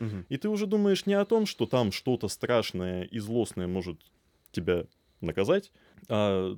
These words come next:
Speaker 2: то, что это игровая механика.
Speaker 1: Ну, слушай, про это я хотел на самом деле поговорить вот буквально чуть-чуть позже.
Speaker 2: Мгм.
Speaker 1: Про то, почему хорроры, например, ну, сейчас не особо пугают.
Speaker 2: Согласимся.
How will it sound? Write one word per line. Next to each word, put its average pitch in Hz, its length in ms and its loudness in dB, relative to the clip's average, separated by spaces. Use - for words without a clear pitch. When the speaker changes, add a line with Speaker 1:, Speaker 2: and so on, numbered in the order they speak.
Speaker 2:
то, 165 80 -2
что 139 180 -4
это 127 300 -2
игровая 160 300 0
механика. 139 540 -2
Speaker 1:
Ну, 175 120 6
слушай, 185 260 2
про 165 140 4
это 175 140 4
я 151 80 4
хотел 165 260 4
на 139 80 6
самом 143 240 4
деле 131 180 2
поговорить 131 460 0
вот 117 100 -4
буквально 117 440 4
чуть-чуть - 520 0
позже. 107 680 0
Speaker 2:
Мгм. 85 260 -8
Speaker 1:
Про 123 140 6
то, 131 180 4
почему 170 640 2
хорроры, 117 460 -2
например, 107 520 -2
ну, 113 240 -8
сейчас - 480 -8
не 117 120 2
особо 123 360 2
пугают. 110 640 0
Speaker 2:
Согласимся. 92 640 -6